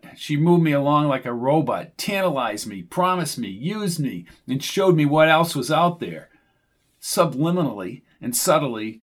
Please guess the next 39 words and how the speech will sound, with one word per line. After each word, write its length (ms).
she 160
had 140
driven 320
me 100
to 100
kill 300
her 120
husband 440
and 160
not 220
even 260
talked 380
about 320
it. 140
It 80
was 180
clear 400
as 160
darkness 540
fell 260
over 180
the 120
harbor, 500
I 100
was 180
just 280
the 80
first 400
lieutenant. 600
If 100
I 100
followed 500
orders 420
and 180
did 340
what 160
I 100
was 180
told, 560